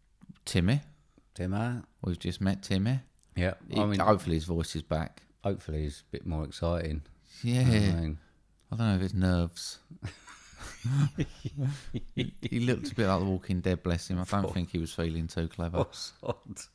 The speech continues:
Speaker 1: Um,
Speaker 2: Looked
Speaker 1: yeah.
Speaker 2: like he'd been bitten by a Sumatran rat monkey. <laughs>
Speaker 1: Um, yeah. <laughs>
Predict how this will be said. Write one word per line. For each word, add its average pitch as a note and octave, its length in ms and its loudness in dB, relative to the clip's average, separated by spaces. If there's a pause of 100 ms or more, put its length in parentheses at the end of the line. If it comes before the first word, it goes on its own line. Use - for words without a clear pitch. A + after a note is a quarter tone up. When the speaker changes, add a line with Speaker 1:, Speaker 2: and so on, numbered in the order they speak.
(140)
Speaker 1:
Um, A#2+ 260 2
Speaker 2:
Looked A2 100 -2
Speaker 1:
yeah. C#3+ 120 4
Speaker 2:
like G#2+ 160 6
he'd G2 100 0
been F#2 160 2
bitten F2+ 220 -2
by F#2 140 4
a F2+ 40 2
Sumatran F2 580 -2
rat F#2+ 200 2
monkey. F2+ 460 4 (320)
<laughs> - 360 2 (1000)
Speaker 1:
Um, C3 200 4 (140)
yeah. - 160 2 (640)
<laughs> - 360 0